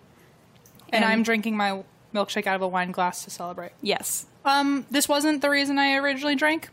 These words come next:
Speaker 1: but I'm gonna say it now. Did you know that my entire milkshake can fit in one small wine glass?
Speaker 2: Oh, you drank some of it. I watched you
Speaker 1: I
Speaker 2: drink.
Speaker 1: had two gulps, and I, and now it all fits in a wine glass.
Speaker 2: That's
Speaker 1: I
Speaker 2: a
Speaker 1: feel gypped.
Speaker 2: big old wine glass.
Speaker 1: No, it's not. I've seen you drink out of bigger.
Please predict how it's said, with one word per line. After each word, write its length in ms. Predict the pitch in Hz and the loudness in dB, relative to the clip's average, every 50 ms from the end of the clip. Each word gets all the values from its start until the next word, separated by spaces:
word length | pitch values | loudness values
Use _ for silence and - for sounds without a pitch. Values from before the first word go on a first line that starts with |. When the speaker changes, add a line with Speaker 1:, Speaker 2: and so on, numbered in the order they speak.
| _ | _
Speaker 1:
but 100 | - 226 | 0 0
I'm 100 | 226 220 | 2 2
gonna 140 | 220 226 220 | 0 0 -2
say 220 | 214 - 247 220 214 | -2 0 0 0 0
it 60 | 214 | 2
now. 220 | 214 220 233 262 | 2 2 2 0
Did 200 | 254 262 240 254 | 0 -2 -4 -2
you 40 | 285 | -2
know 140 | 320 330 311 | 0 0 2
that 180 | 320 311 302 | 2 0 0
my 120 | 262 262 240 | 0 0 -2
entire 340 | 202 185 - - 226 233 233 | -2 -4 -4 -2 -2 0 0
milkshake 280 | 220 233 - - 262 | 0 -2 -2 -2 -4
can 140 | - 226 202 | -2 -4 -4
fit 200 | - - 240 240 | -2 -4 -2 -2
in 180 | 233 208 185 185 | -2 -2 -2 -2
one 240 | 190 208 220 233 | 0 0 0 0
small 320 | 220 - - 196 185 214 208 | 0 -2 -2 -2 0 0 0
wine 200 | 185 175 185 202 | 0 -2 -4 -2
glass? 400 | 214 294 359 403 359 - - - - | 0 0 0 0 0 -4 -6 -4 -2
Speaker 2:
Oh, 60 | 247 | -2
you 220 | 254 240 233 254 226 | -2 0 -2 -4 -4
drank 280 | 202 233 208 202 202 | -2 -4 -4 -4 -6
some 200 | - - 190 185 | -8 -10 -8 -8
of 100 | - - | -8 -6
it. 80 | - - | -4 -4
I 120 | - - | -4 -4
watched 360 | - - - - - - - | -4 -6 -8 -8 -8 -6 -2
you 60 | - 226 | 0 0
Speaker 1:
I 60 | 220 | 2
Speaker 2:
drink. 80 | 214 | 2
Speaker 1:
had 220 | 202 233 214 196 - - - - | 2 0 0 -2 -4 -16 -20 -20
two 220 | - - 254 254 240 | -10 -6 -4 -4 -2
gulps, 520 | 196 202 202 185 - - - - - - - - - | -2 -2 -2 -2 -4 -8 -10 -8 -8 -10 -8 -6 -4
and 140 | 220 208 | 0 0
I, 200 | 208 202 196 202 - - - - - - | 2 2 0 -2 -4 -12 -20 -20 -10 -4
and 100 | 220 208 | -2 0
now 160 | 202 196 190 185 | 2 2 2 2
it 40 | |
all 80 | 180 175 | 0 0
fits 240 | 175 - 190 - - | -2 -4 -10 -10 -10
in 60 | 196 | -10
a 40 | 180 | -10
wine 140 | 165 165 - | -10 -10 -12
glass. 380 | - - - - - - - _ - | -12 -14 -14 -14 -16 -16 -18 _ -14
Speaker 2:
That's 120 | - 269 214 | -6 -2 -2
Speaker 1:
I 40 | |
Speaker 2:
a 20 | 208 | -2
Speaker 1:
feel 220 | - - 254 240 | 0 2 0 2
gypped. 440 | 202 185 190 190 180 - - - - - - | 2 0 0 -2 -2 -2 -6 -18 -12 -8 -6
Speaker 2:
big 160 | 254 247 240 | -4 -4 -4
old 160 | 208 202 196 | -4 -4 -4
wine 200 | 190 220 277 302 | -4 -2 -2 -2
glass. 420 | 262 214 214 226 262 294 - - - - - | -2 -2 -4 -6 -6 -8 -12 -18 -18 -10 -4
Speaker 1:
No, 260 | 523 359 359 330 - | 0 2 2 2 2
it's 220 | 254 - - - | 2 0 -2 -2
not. 560 | 208 190 185 185 185 190 190 190 190 - - - - - - | -2 -2 -2 0 0 2 0 0 -2 -6 -12 -14 -14 -6 -2
I've 160 | 269 302 302 | -2 0 0
seen 140 | - 269 240 | 0 0 0
you 80 | 208 196 | 0 0
drink 260 | 180 190 196 185 - | -2 -4 -6 -6 -6
out 80 | 185 175 | -6 -8
of 160 | 170 165 170 | -8 -8 -8
bigger. 280 | 185 185 185 190 - | -8 -6 -6 -8 -8